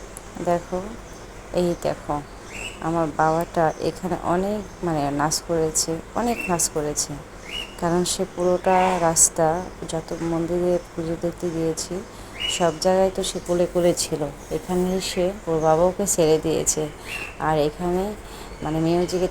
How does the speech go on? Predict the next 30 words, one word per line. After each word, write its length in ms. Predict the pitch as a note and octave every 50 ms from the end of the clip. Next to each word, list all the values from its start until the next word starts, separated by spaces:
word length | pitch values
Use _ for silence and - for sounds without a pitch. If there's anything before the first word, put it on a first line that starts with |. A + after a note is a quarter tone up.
| - -
তালে 280 | - C3+ D3 E3+ F#3
সাথে 340 | F3+ - - F3+ D3+ D#3+ D#3 - - -
ওর 160 | - E3+ E3+ D#3
বাবা, 320 | E3+ D#3 D3 D3 D#3 E3 E3
ওর 220 | D#3 E3 E3+ F#3
সাথে 520 | F3+ - - F3 D#3 D3+ - - D#3 E3 E3+
বয়সী 580 | E3+ E3+ E3+ E3+ F3 F3 - - - D#3+ D#3 F3 F3 - -
প্রায় 380 | D#3 D#3+ D3+ C#3+ B2+ C#3+ E3+ F3+ F3+ - - - - - - - - - - - - - - - -
আরও 320 | - D#3 D3+ D3+ D#3+ F3 F3+
অনেকগুলো 420 | E3+ F3 F3+ E3+ D#3 F#3 F#3+ F#3
বাচ্চারাও 500 | E3+ E3 D#3 D#3 - - F3 E3+ F3 F#3
নাচ 280 | F#3 F3+ E3 E3 - - -
করছিল। 440 | F3 E3+ - - - F3 D#3+ E3 E3 D#3+
দেখো, 380 | D3+ C#3+ D3+ - - D#3+ E3 F#3 G3+ - - - - - - - - -
এটাই 360 | F3+ F#3 - A3 A3+ A3+ G#3+
ওদের 260 | G#3 G3+ G3 G3+ F#3+
আসলে 540 | F#3+ F#3+ F#3 - - F#3+ F#3+ F#3+ F#3 F3+ F#3 F3+ - - - - - - - - - F3+
মানে 300 | F3 E3+ F3 E3 D#3+ D#3+
এনজয় 320 | F3+ F3+ F3 F#3+ F#3+ F#3+
করার 260 | F3+ F#3 F3 F3 F3+
সময়। 440 | E3+ - - F#3+ F3 E3+ D#3+ D#3 D#3 -
এই 160 | - D#3+ F3
বয়সটাতে 560 | D#3 E3+ F3 E3+ E3+ - - G3 F#3 - G3
ভালো 300 | F3+ F3 F3 F3 E3+ F3+
মন্দ 300 | F3+ F#3 F#3 F#3 F3+ F#3 E3+
কিছুই 340 | F3 F3 - - G3+ G3 F#3
বোঝে 360 | F3+ F#3 F#3 F#3 E3+ F3+ F3+
না 160 | F3 F3+ F3 F3 - - - - - - - - - - - - - - - - - - - - - -
ছোট 220 | - - G3+ F3+ -
মানুষ। 540 | F3+ E3+ F3 F3 F3 E3+ E3+ F#3+ F#3 -